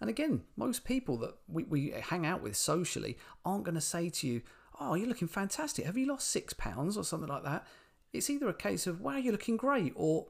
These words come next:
"Oh, you've let yourself go." Unfortunately, hopefully not that, but you know what, you know what I'm saying. So why not dig out from the wardrobe, maybe a dress, maybe a pair of jeans or something that used to fit, and put it on as a measure,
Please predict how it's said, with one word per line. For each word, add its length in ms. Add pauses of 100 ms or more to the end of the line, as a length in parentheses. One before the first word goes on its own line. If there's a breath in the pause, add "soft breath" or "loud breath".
"Oh, 160
you've 160
let 140
yourself 340
go." 340 (160)
Unfortunately, 520
hopefully 320
not 180
that, 220 (120)
but 220 (140)
you 80
know 100
what, 180
you 80
know 80
what 60
I'm 80
saying. 300 (800)
So 280
why 160
not 220
dig 180
out 260
from 160
the 60
wardrobe, 720
maybe 320
a 60
dress, 460
maybe 260
a 40
pair 300
of 60
jeans 340
or 80
something 460
that 160
used 340
to 80
fit, 320 (340 loud breath)
and 160
put 140
it 80
on 180
as 120
a 60
measure, 420